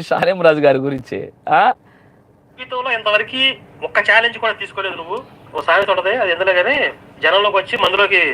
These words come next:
Speaker 2: సందులోకి పారిపోతావని చెప్పి, అంతే తప్ప జీవితం
Speaker 1: ఒరే, ఒక్క న్-, సవాలు చేయటానికి నువ్వు, అరే, నీ ఎట్టుందంటే, ఎలుకొచ్చి, ఎలుకొచ్చి తోక చూపించినట్టు ఉందంట. ఎవరికి?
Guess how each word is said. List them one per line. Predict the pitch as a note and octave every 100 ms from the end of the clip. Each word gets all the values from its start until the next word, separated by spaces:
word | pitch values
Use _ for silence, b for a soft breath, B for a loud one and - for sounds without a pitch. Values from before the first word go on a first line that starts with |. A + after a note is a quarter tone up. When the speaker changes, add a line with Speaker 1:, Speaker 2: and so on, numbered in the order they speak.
| A#2+
Speaker 2:
సందులోకి | E3+ F3+ G3 F3
పారిపోతావని | E3+ E3 D#3+ D3
చెప్పి, | C#3 F#3+ C#4 D#3+ - - -
అంతే | F3+ F3
తప్ప | A3+ - G3 F3 G#3 F#3 -
జీవితం | G#3 A#3 A3+ - - - - -
Speaker 1:
ఒరే, | E3 A3 A3+ C3+ - _ _ _ _ _ _ _ _ _ _ _ _ - - -
ఒక్క | - -
న్-, | G3 F#3+ F3+ D#3+ - -
సవాలు | D#3+ A3+ C#4 D4 A#3
చేయటానికి | A#3+ B3 A#3+ A#3 A3+ A3 G#3
నువ్వు, | G3+ G#3
అరే, | A3 A#3 G3
నీ | F#3+ F3+ F3 E3+
ఎట్టుందంటే, | - B3 A#3 F#3+ F#3+ C4 C4 F#3 C3 G#2+ - D3+ E3+
ఎలుకొచ్చి, | A3+ A#3+ A#3 - B3 F4+ A3 D#3 A2+ - _ _ _ _ _ _ _ _ _ - E3+
ఎలుకొచ్చి | A3+ A#3 A#3 - G#3+ F3 G#3
తోక | A3+ A#3+ A3
చూపించినట్టు | G#3+ G3+ G#3 G3 F#3
ఉందంట. | F3+ D#3+ C3 - _ _ _ _ _ _ _ _ - D#3+
ఎవరికి? | G3 A#3 G#3